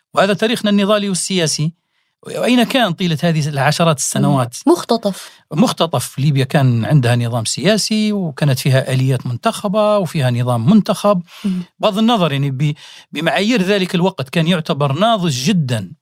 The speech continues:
Speaker 2: مم.
Speaker 1: كلام نحكي لك عليه.
Speaker 2: في المم-، في
Speaker 1: في
Speaker 2: عهد
Speaker 1: الخم-،
Speaker 2: المملكة.
Speaker 1: في الخمسين، نعم،
Speaker 2: نعم.
Speaker 1: سنة خمسين، واحد وخمسين، اثنين وخمسين،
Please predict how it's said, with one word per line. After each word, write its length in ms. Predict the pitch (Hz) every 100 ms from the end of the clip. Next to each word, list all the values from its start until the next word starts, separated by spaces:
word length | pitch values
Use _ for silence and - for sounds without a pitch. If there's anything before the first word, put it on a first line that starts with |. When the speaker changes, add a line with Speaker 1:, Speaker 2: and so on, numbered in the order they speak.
| _
Speaker 2:
مم. 200 | 190 175
Speaker 1:
كلام 220 | 147 151 156
نحكي 200 | - 170
لك 160 | 160
عليه. 240 | 160 190 165
Speaker 2:
في 100 | 240
المم-، 280 | 233 220
في 60 | -
Speaker 1:
في 60 | 226
Speaker 2:
عهد 160 | 233
Speaker 1:
الخم-، 140 | 254 254
Speaker 2:
المملكة. 220 | 196 180
Speaker 1:
في 80 | 165
الخمسين، 560 | - 151 - 240 127
نعم، 160 | 143 131
Speaker 2:
نعم. 100 | 208
Speaker 1:
سنة 160 | 175
خمسين، 420 | 143 135 - 208 208
واحد 200 | - 151
وخمسين، 320 | 143 - 208
اثنين 160 | 208
وخمسين، 480 | 185 - - 240 170